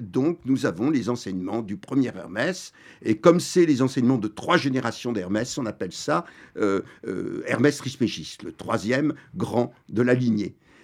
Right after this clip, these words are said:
Et alors, euh, par la suite d'ailleurs, les Byzantins et ensuite les Arabes, euh, vont donner une,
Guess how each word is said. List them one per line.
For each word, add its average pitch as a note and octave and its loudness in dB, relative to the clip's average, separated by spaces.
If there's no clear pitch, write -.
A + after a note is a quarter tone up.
Et D#3 8
alors, D#3+ 10
euh, C3+ 6
par - -6
la A2+ -2
suite - -6
d'ailleurs, C3+ 2
les C3+ 10
Byzantins C#3 0
et D#3 12
ensuite D#3+ 2
les A#2+ 0
Arabes, D#3+ -4
euh, G#2+ 4
vont A#2+ 8
donner C3 6
une, D3+ 6